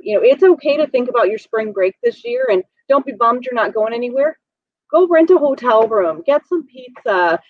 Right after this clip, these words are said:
you know, go out and see the sights, and don't let yourself go home. Just pretend like you're on vacation. Um, there's so many great ways to support,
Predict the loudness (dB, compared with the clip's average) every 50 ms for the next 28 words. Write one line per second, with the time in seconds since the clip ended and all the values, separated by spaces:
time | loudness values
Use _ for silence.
0 | _ _ _ -2 2 2 2 2 0 0 0 2 2 2 0 -2 -6 -8 -6 -6
1 | -8 -4 _ 0 0 0 0 -2 -4 -6 -8 -8 -8 -4 0 0 2 2 0 0
2 | -2 -6 -4 -2 -2 -2 -2 -4 -8 -10 -10 -10 -12 -10 -10 -10 -10 -10 -12 -14
3 | -14 -16 -16 _ _ _ -20 -20 -12 -8 -6 -4 -4 -4 -8 -10 -10 -12 -10 -8
4 | -8 -6 -6 -8 -8 -6 -8 -8 -6 -6 -6 -6 -6 -8 -14 _ _ _ _ _
5 | _ 0 2 4 4 4 4 2 2 2 4 6 6 6 6 6 4 4 4 4
6 | 4 4 2 4 4 4 2 2 _ -12 -18 -16 _ -20 -20 _ _ _ -10 -6
7 | -4 -4 -4 -6 -10